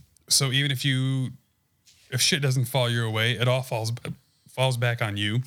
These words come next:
If you don't get to certain downloads, "Hey, sorry, man, you ain't getting a paycheck 'cause you didn't, you didn't, you didn't reach million.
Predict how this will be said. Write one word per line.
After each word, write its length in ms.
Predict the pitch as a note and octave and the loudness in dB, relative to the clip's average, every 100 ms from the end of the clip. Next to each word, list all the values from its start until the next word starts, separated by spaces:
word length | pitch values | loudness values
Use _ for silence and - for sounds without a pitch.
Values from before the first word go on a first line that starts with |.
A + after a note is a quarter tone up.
| - _ _ _ _ _ _ - | -6 _ _ _ _ _ _ 0
If 280 | A#2+ A2+ | 0 2
you 100 | C3 | 2
don't 160 | B2+ B2 | 2 0
get 120 | C#3 | 0
to 80 | A#2+ | 0
certain 260 | D3+ A#2 A2+ | 0 2 2
downloads, 600 | A#2+ B2+ G#2+ G2 G#2 - | 2 0 -2 -2 -4 -2
"Hey, 180 | C3+ A#2+ | 0 0
sorry, 280 | - A#2 A2 | 0 0 0
man, 220 | G#2 G2 | -2 0
you 120 | G#2+ | 0
ain't 120 | A2+ A2 | 0 -2
getting 120 | G#2+ | -4
a 40 | |
paycheck 400 | A2 A#2 A#2 G#2 | -2 -2 -2 -4
'cause 160 | A2+ G#2+ | -2 -2
you 80 | A2+ | 0
didn't, 280 | G#2+ G#2 | -2 -4
you 120 | A2 A2+ | -2 -2
didn't, 220 | F#2+ - | -2 -2
you 120 | A#2+ | -2
didn't 140 | - G#2+ | 0 -2
reach 260 | G#2+ - | -2 -2
million. 360 | A2 G2+ G2 | -2 -2 -2